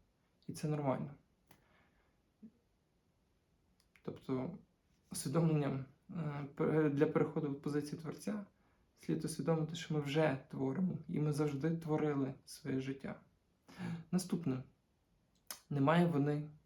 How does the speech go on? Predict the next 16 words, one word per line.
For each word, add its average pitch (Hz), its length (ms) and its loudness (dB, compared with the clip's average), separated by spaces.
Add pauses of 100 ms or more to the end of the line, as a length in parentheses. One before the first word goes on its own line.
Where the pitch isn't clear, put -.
ні 165 160 6
на 185 100 8
мені, 143 340 2
ні 143 160 -2
на 151 100 0
комусь 156 380 0
іншому, 147 480 -2 (1040)
е, - 80 -6
тому 151 280 0
що - 220 -6
причина 160 580 4
того, 135 400 2
що 139 220 -2
зі 139 100 0
мною 143 280 2
відбувається, 156 880 0